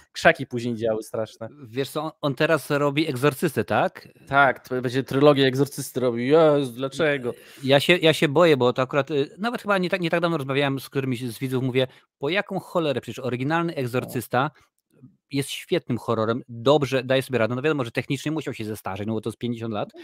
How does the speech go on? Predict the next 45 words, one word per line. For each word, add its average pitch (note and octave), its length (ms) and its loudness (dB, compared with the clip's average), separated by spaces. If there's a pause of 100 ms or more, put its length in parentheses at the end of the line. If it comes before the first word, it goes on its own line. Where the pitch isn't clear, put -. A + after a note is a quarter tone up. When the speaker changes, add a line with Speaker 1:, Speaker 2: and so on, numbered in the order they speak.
(140)
Speaker 1:
Ale E3+ 120 2
wcale C3+ 140 4
Speaker 2:
ale B3+ 80 4
Speaker 1:
nie - 20 4
Speaker 2:
tam, D3 100 4
Speaker 1:
tak D3+ 100 4
Speaker 2:
ale, D3+ 120 6
a, E3+ 80 2
Speaker 1:
dużo. B2 240 0 (240)
Speaker 2:
tak, C3+ 320 4
ale D3+ 220 2 (180)
daje G#3 380 -6
cały A3+ 200 0
czas G#3+ 180 0
radę, D3+ 180 2
więc B2+ 160 -4 (100)
po B3 160 -2
co - 300 -4
robić? C#3+ 400 -2
Y, A#2+ 200 -10 (280)
lepsze D3+ 400 -2
jest C#3+ 140 0
wrogiem C#3 260 0
dobrego, B2+ 320 -4
nie C3+ 140 -6
ma, C3+ 140 -4
nie C3+ 140 -8
ma B2+ 120 -4
potrzeby. A#2 340 -12 (480)
Speaker 1:
Mogę D3+ 240 0
ci C3+ 80 -6
Speaker 2:
Ja C#3+ 60 6
ma- D#3+ 80 4
Speaker 1:
powiedzieć. A#2+ 300 0 (300)
Speaker 2:
Mhm. D#3+ 280 -2
Speaker 1:
<laughs> - 460 -10 (300)
Speaker 2:
Oczywiście, C#3 560 0
czekaj, C3+ 260 -6
odczytam, C#3 440 -2
bo C3 60 -2
tutaj C3 160 -2
ma-, C3 120 -2
moi C3 240 2
widzowie B2 260 -2
napisali. D3 380 -2